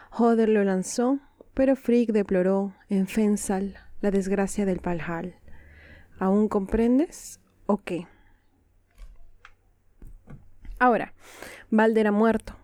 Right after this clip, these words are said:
pero ¿por qué resultaba tan trágica esta muerte? Era un dios del que no se habló mucho. Es más,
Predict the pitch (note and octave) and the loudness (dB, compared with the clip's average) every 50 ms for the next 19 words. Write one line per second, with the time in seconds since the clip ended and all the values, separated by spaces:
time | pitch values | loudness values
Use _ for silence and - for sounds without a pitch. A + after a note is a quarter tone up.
0 | _ _ _ - - _ _ _ - G#3 G3+ G3+ G3 G3 G3 G3+ - _ _ _ | _ _ _ -20 -20 _ _ _ 2 2 4 4 2 0 -2 -4 -10 _ _ _
1 | _ _ - G3+ G3 - A#3+ A#3 B3+ C4 - - A3+ G#3 - G3+ G#3 G#3+ G#3+ - | _ _ -4 -4 -2 -2 -2 -2 -2 -2 0 0 -2 0 0 0 0 0 0 0
2 | A3+ A3 G#3+ G#3 - A3 A3+ - - G#3 - F3+ F#3+ - - F3+ F#3 G#3 A3 G#3+ | 2 2 2 2 0 -2 0 0 -2 -2 -2 -4 -6 -4 -4 -2 0 2 0 0
3 | G3 - - - _ _ _ _ _ _ _ _ _ _ - - - - - - | -2 -6 -12 -20 _ _ _ _ _ _ _ _ _ _ -20 -20 -20 -20 -20 -20
4 | - _ - C4 D4 D4 C#4+ C4+ A#3 A3+ G#3+ G#3+ A#3 A#3 - - _ _ - G3+ | -18 _ 0 2 4 4 4 4 4 2 2 0 0 -2 -6 -12 _ _ -2 -2
5 | F#3 - - F3 F3 F3 F3+ F3+ - - G#3+ F#3 F#3 F#3 F3+ F#3+ G#3+ C4 C#4+ - | -2 -2 -2 -2 0 0 -2 -2 -2 -2 -2 0 2 2 2 2 2 2 2 0
6 | - - - - - - _ _ _ _ C#4 B3+ C#4 C#4 B3+ A3 G3+ - - - | -2 -10 -14 -14 -14 -16 _ _ _ _ 0 2 4 4 4 2 0 -4 -10 -20